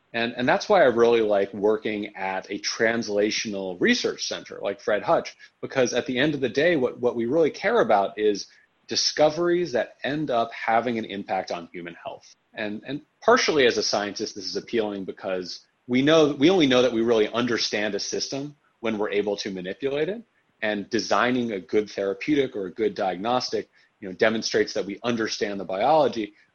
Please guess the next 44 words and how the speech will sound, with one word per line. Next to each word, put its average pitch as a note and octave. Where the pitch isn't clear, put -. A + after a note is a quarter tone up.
but C3+
also E3
it C#3
helps D#3+
us C3+
prioritize. B2
What F3+
do D#3
we F#2+
choose D3
to A2
study? G2+
You G#2
know, F#2
what A#2+
do F3
we D3+
choose B2+
to A2
spend A2
our F#2
time A2+
on? F2
And G#2+
when B2
I C3+
think B2+
about A2+
the A2+
microbiome B2+
and A2+
I G#2
think A2+
about G2+
the G#2
viruses B2
in A2+
the G#2+
microbiome, F#2
um, A2
I'm A#2+
really D#3+
interested G2+
in G2